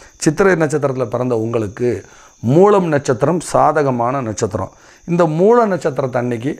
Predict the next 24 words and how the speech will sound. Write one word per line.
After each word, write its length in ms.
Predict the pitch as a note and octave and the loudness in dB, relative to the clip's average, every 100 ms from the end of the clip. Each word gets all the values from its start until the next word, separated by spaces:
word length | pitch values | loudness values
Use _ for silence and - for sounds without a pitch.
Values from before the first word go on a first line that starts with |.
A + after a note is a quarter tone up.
| - | -6
ஆஞ்சநேயர் 680 | A#2+ C#3+ G#3 - F#3+ E3+ B2 | 0 2 2 -2 -2 -2 0
படம் 260 | B2 C3+ | 2 2
வாங்கி 400 | A#2+ A#2 A#2 D3 C#3 | 0 -2 -2 -4 -2
வீட்ல 380 | C3 D3+ C#3+ | -2 0 0
கொண்டு 220 | A#2 A#2 A2+ | -2 -2 -6
வந்து 280 | A2 C3+ - | -4 -6 -6
வழிபாடு 640 | A2 B2 C#3 C3+ C3 B2 | -2 0 2 2 2 0
செய்வது 520 | G#2+ A#2 A2+ A2+ D#3 | -2 -2 0 0 -2
சிறப்பு, 760 | - - C3 B2+ B2+ - D3 C#3 | -4 -4 2 2 2 -2 -4 -4
சிறப்பு, 520 | - - A#2+ A#2 C3+ D3 | -10 0 0 0 -6 -8
சிறப்பு. 440 | - A#2 G#2+ B2 - - - - - - | -2 0 0 -2 -10 -18 -20 -20 -20 -10
அதே 260 | - D3 G3+ | 0 2 4
மாதிரி 280 | G3+ C#3+ A#2+ - _ _ - | 2 -2 -4 -10 _ _ -4
ஆஞ்சநேயர் 600 | C#3 G3+ G3+ F3+ F#3 F#3+ | 0 0 0 2 2 0
சஞ்சீவி 540 | - D#3 F#3 G#3+ G#3+ | 0 2 4 4 4
மலையை 300 | F#3 D#3 C#3+ | 2 2 2
தூக்கிட்டு 320 | A#2+ D3 C3+ | 2 -2 2
வர்ற 140 | C3 A#2+ | 2 2
மாதிரி 260 | B2 C3 | 2 2
படமா 320 | - A#2+ A#2+ A#2 | 2 2 2 2
இருந்தா 400 | A2 A2 D3+ - | 0 0 -2 -2
இன்னும் 440 | A#2 A#2+ D3 D#3+ D3+ | -2 0 2 0 0
மிக, 260 | A2+ A#2 | 2 4
மிக 360 | C3 B2 B2+ D#3 | 2 2 0 -2